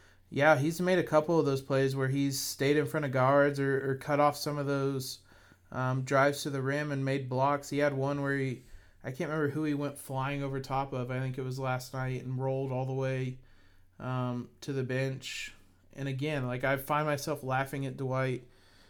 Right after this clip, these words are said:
I could not have in a million years predicted this. I was so staunchly <laughs> against how Dwight left L A, and it took all of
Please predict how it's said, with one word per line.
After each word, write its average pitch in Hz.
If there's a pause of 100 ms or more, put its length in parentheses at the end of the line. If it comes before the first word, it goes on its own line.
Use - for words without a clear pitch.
(240)
I 156
could 175
not 147
have 135
in 135
a 135
million 135
years 123
predicted 123
this. 117
I 143
was 160
so 147
staunchly 135
<laughs> 139
against 135
how 147
Dwight 135 (380)
left 139
L 131
A, 127 (800)
and 135
it 135
took 160
all 143
of 135